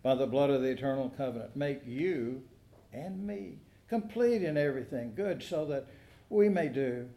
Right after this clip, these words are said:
his will, working among us that which is pleasing in God's sight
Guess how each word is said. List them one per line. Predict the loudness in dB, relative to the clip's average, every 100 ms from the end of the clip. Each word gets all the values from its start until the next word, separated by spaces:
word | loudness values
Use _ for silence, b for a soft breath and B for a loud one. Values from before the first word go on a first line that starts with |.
| -20 _ _ _ _ _
his | -2 0 0 -4
will, | -6 -6 -8 -8
working | -2 -2 -2 -4
among | -2 -2 -2 -4
us | -6 -8
that | -10 -8
which | -14 -14
is | -16 -12
pleasing | -4 -2 -2 -4 -6 -6
in | -6 -6
God's | -6 -6 -8 -12
sight | -16 -18